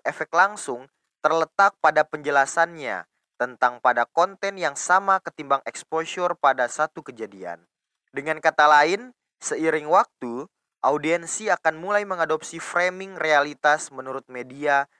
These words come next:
dan memandangnya sebagai representasi dari realitas. Nah,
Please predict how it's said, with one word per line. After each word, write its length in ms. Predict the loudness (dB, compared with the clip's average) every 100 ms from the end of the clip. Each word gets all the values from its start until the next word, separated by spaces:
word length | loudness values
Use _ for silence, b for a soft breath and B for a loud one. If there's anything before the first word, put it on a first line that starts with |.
| _ -2
dan 160 | 0
memandangnya 720 | 0 -2 -4 0 -4 -2 -8 -8
sebagai 480 | -4 -4 -4 -6
representasi 800 | -6 -8 -12 -16 -6 -4 -4 -10
dari 320 | -10 -10 -10
realitas. 880 | -8 -6 -6 -8 -10 -10 -10 -18 -20 _ _ _ _ _ _ _ _
Nah, 240 | -4 -4